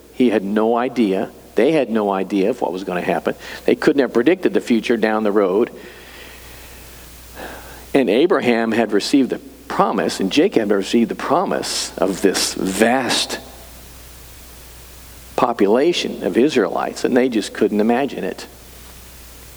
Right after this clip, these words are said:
And God worked, didn't he? And here we are, two thousand years after the fact, three thousand years,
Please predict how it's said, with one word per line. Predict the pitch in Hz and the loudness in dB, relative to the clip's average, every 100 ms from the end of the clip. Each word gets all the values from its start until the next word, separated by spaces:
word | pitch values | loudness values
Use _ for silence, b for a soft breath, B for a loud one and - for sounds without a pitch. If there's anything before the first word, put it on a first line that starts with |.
| - - - | -20 -20 -2
And | 147 110 | 0 2
God | 90 92 | 2 2
worked, | 160 101 - - | 0 0 -4 -2
didn't | 101 101 | 0 0
he? | - - - - - - - - B B | -4 -6 -10 -18 -20 -20 -20 -20 B B
And | 165 | 2
here | 165 285 | 4 4
we | 156 | 4
are, | 208 120 | 4 0
two | 123 185 | 0 0
thousand | 165 143 120 123 113 | 2 0 0 0 2
years | 113 104 110 | 4 2 0
after | 214 - | -2 -4
the | 101 90 | -6 -6
fact, | - 95 - - - - - - | -4 -4 -4 -6 -18 -20 -20 -20
three | - 143 220 | -2 2 2
thousand | 127 98 95 101 | 2 0 -2 -2
years, | 92 82 120 160 - | -2 -2 -2 -4 -8